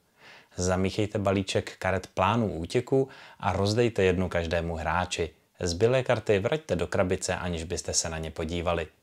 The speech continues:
Vaše karta útěku by měla zůstat až do konce hry skryta,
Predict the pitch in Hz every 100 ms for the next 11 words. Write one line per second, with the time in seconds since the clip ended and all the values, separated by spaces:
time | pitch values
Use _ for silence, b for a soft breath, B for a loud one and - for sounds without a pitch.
0 | _ B B B B - 87 92 165 -
1 | 113 - 92 90 160 - 85 82 90 123
2 | 165 156 101 110 - 131 127 123 117 -
3 | 107 113 101 95 - - - 202 92